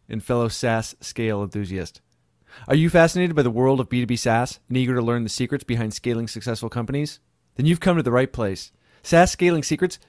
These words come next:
is a podcast dedicated to uncovering the strategies, insights, and experiences of C E Os that scale up B two B SaaS companies.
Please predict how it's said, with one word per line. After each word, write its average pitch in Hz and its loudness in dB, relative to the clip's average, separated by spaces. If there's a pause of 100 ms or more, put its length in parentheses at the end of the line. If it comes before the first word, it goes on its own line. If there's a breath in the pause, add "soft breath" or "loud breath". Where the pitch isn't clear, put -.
is 110 -4
a 123 -2
podcast 156 2
dedicated 151 0
to 127 4
uncovering 127 -2
the 107 -6
strategies, 135 0 (100)
insights, 135 0
and - -10
experiences 131 -2 (120)
of 104 -10
C 151 0
E 139 4
Os 143 4
that - -12
scale 143 2
up 139 -2
B 131 -2
two 127 -2
B 123 -2
SaaS 117 0
companies. 95 -8